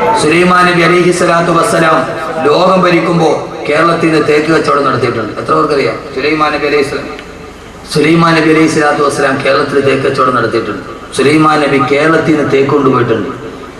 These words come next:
രണ്ട് തുറമുഖം സുലൈമാൻ നബിക്ക് ഉണ്ടായിരുന്നു, ഒന്ന് വാഫാർ, ഒന്ന് വാഫാർ. ആ വാഫാറാണ് ഇന്നത്തെ ബേപ്പൂർ.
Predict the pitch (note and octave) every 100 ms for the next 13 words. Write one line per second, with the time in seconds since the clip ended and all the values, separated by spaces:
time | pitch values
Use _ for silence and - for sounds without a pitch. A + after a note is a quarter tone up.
0 | C3 E3+ F#3+ G3 F#3 F3+ F#3 F#3 F3 F3+
1 | F3 F3 E3+ E3+ E3 D#3 C3+ B2 - C#3+
2 | D#3 C#3 G#2+ - C#3 - - - - -
3 | - - - C#3 D#3+ D3 D3 - C#3+ -
4 | - - C3 C3+ C3 - C#3 C3+ C3+ B2
5 | B2 A#2+ A#2+ A#2 G#2+